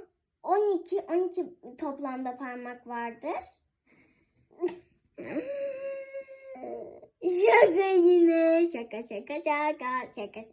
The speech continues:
şaka, şaka. Şimdi buraya on yazalım. Kalem sıçradı zaten.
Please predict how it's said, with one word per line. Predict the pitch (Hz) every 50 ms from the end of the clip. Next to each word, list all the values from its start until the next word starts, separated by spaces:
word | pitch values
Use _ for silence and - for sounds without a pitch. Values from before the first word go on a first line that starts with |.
| _ _
şaka, | - 254 269 277
şaka. | 294 302 302 302 294 294 - - 240 240 - - - 349 349 - - - 427 440 453 427 427 381 359 349 311 285 262 - _ _ _ _ _ _ _ _ _ _ _ - 262 254 _ _ 226 _ _ _ _ _ _ _ _ _ - - _ _ _ - - 294 - -
Şimdi | 339 339 339 302 320 349 381 427 440 - - - - - - _
buraya | 339 349 339 339 330 302 294 294 294 311 339 392 - - _ _ _
on | 294 302 294 294 285
yazalım. | 269 269 247 247 247 240 247 269 302 349
Kalem | - 240 233 226 226 233 233
sıçradı | - 240 - - - 240 233 233 226 226 - 240
zaten. | 233 226 233 233 233 233 - 262 285 453